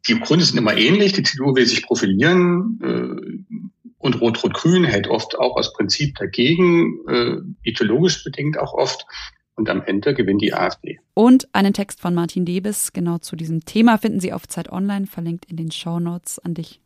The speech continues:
Speaker 2: Vielen Dank fürs Gespräch.
Speaker 1: Ja, ich danke.
Speaker 2: Wir bleiben aber noch kurz bei der A F D, springen von Thüringen nach Bayern. Dort hat der Verwaltungsgerichtshof in München heute nämlich entschieden, dass der Verfassungsschutz in Bayern die A F D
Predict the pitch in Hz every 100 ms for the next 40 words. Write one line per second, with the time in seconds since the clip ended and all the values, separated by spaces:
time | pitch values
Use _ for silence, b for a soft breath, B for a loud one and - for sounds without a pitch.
0 | _ - 202 202 214 - 247 - 196 -
1 | _ - 127 120 - 98 85 - _ -
2 | 226 233 190 190 247 214 196 175 175 -
3 | 180 - - 170 160 - 160 - - 175
4 | 185 220 - - 196 196 190 190 180 175
5 | - - 214 208 190 175 - - 175 208
6 | 240 262 262 B B B B 202 214 226
7 | 220 196 208 247 240 - 214 226 - 226
8 | 214 - 190 196 220 - 214 185 202 202
9 | 196 185 - 175 - - 202 220 233 196
10 | 214 - - 196 - 175 - 220 - 220
11 | - 214 - - 175 165 165 208 220 202
12 | - 170 165 - - 175 196 269